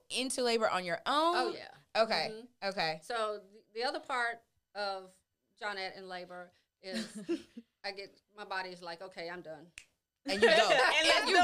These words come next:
Speaker 3: it.
Speaker 1: go. You go. Okay.
Speaker 2: Yeah, and usually a little early. So, Janelle came at thirty-four, thirty-five weeks.
Speaker 3: Oh, wow.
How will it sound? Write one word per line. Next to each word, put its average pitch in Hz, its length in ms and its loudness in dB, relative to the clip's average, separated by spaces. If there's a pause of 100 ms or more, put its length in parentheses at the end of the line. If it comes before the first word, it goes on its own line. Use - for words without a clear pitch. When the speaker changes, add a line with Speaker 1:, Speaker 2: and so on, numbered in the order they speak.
Speaker 3:
it. 269 40 10
Speaker 1:
go. 277 380 6
You 240 160 0
go. 190 340 2 (220)
Okay. 196 400 2 (800)
Speaker 2:
Yeah, 196 220 -8 (220)
and 220 140 -6
usually 294 400 -4
a 262 60 -2
little 247 240 -2
early. 185 320 -4
So, 190 540 -10 (440)
Janelle 247 380 -4
came 226 460 -6
at 185 300 -8 (580)
thirty-four, 220 1600 -14
thirty-five 240 640 -16
weeks. 254 120 -20
Speaker 3:
Oh, 214 80 -8
wow. 214 120 -4